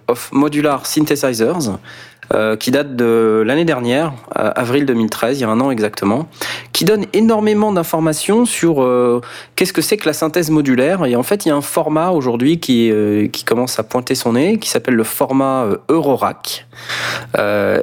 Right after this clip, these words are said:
et qui est en fait un, un format universel de, de modules,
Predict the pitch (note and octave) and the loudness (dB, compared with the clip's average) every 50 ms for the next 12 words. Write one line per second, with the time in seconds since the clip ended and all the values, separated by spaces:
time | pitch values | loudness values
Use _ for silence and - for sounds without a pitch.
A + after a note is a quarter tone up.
0 | - - G#2+ - - - C3+ B2+ A#2+ B2 A#2+ - F3 F3 - C#3+ A#2+ A#2 A2+ A2+ | 0 -2 -4 -2 -2 0 2 2 2 0 0 -2 -2 -2 -2 -2 0 0 0 0
1 | - - A2+ A2+ - - D3 D#3+ E3 E3 D#3+ D#3 D3 C#3 C3 C3+ B2+ - - - | -2 -2 -4 -2 -2 -2 -2 0 0 0 2 2 2 2 2 0 -2 -2 -2 0
2 | E3+ F#3+ G3+ G3 D#3+ C3 B2 A#2+ A#2+ A#2 A#2 A#2 A2+ A2+ A2 G#2+ G#2+ A#2+ A#2+ C3 | 0 2 0 0 0 0 0 2 2 2 2 2 2 2 0 0 0 0 2 2
3 | D3 D#3 C#3 C#3 C3+ C#3 B2 G#2 | 2 2 2 2 2 2 0 -2